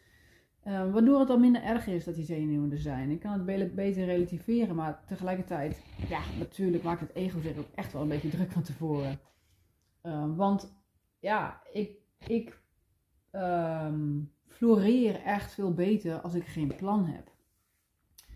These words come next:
Maar tegelijkertijd vind ik ego dat natuurlijk verschrikkelijk moeilijk, want, ja,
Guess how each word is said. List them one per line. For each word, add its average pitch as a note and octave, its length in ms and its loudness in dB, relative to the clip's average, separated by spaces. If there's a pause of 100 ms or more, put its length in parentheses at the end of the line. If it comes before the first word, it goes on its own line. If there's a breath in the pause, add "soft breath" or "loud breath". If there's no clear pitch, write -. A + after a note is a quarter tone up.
Maar F3+ 100 -6
tegelijkertijd G3+ 580 0
vind - 160 -8
ik - 60 -12
ego F3 220 -2
dat C#3+ 100 -4
natuurlijk - 300 -10
verschrikkelijk F#3+ 480 -2
moeilijk, D3+ 360 0
want, D3 460 -6
ja, D#3 260 -6